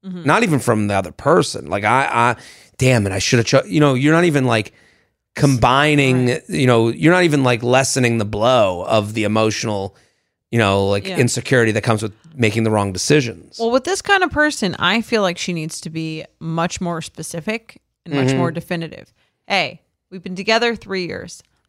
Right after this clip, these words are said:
Speaker 1: I'd like to get married next year."
Speaker 2: Mm-hmm.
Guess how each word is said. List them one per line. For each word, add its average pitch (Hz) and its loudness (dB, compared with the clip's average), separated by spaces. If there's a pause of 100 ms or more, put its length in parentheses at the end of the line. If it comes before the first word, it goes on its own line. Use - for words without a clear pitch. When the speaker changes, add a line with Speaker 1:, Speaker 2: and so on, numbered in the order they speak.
(120)
Speaker 1:
I'd 262 -2
like 277 2
to 240 -4
get 202 -2
married 180 -2 (260)
next 175 -8
year." 151 -12 (180)
Speaker 2:
Mm-hmm. 113 0